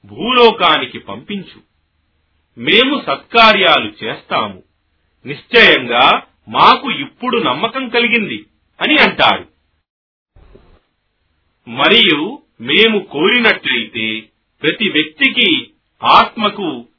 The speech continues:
దాని మార్గదర్శకత్వం చేసి ఉండేవారము. కాని నేను, "నిశ్చయంగా జిన్నాతులు మరియు మానవులందరితో నరకాన్ని నింపివేస్తాను" అని పలికిన నా మాట సత్యమయ్యింది.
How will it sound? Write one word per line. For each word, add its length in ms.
దాని 380
మార్గదర్శకత్వం 1200
చేసి 240
ఉండేవారము. 800
కాని 580
నేను, 680
"నిశ్చయంగా 1080
జిన్నాతులు 840
మరియు 600
మానవులందరితో 1400
నరకాన్ని 640
నింపివేస్తాను" 1080
అని 240
పలికిన 540
నా 220
మాట 420
సత్యమయ్యింది. 840